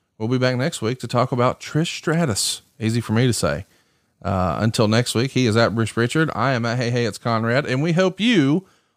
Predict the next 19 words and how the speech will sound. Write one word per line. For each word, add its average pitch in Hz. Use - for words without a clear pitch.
watch 180
SmackDown 208
tonight 139
with 151
fans. 220
Come 240
on, 247
get 202
you 202
some 214
of 214
that. 214
We'll 104
see -
you 117
next 120
week 107
right 104
here 98